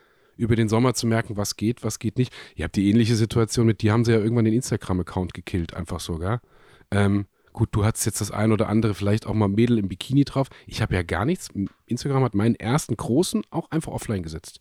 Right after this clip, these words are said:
Einfach weg. Also ich, es war auch nach, nach der, es war doch vor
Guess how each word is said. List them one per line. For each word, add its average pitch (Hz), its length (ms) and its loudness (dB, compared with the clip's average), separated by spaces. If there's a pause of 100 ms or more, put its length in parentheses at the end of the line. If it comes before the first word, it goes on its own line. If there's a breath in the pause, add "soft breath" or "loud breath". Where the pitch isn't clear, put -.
(120)
Einfach 123 280 -12
weg. - 200 -12 (400 soft breath)
Also 101 300 0
ich, - 140 -16 (180)
es 98 240 -4
war 127 240 2
auch 156 260 2
nach, 123 400 0 (640 soft breath)
nach 101 340 0
der, 98 640 0 (580)
es - 120 -20
war - 80 -10
doch 101 100 -4
vor - 180 -6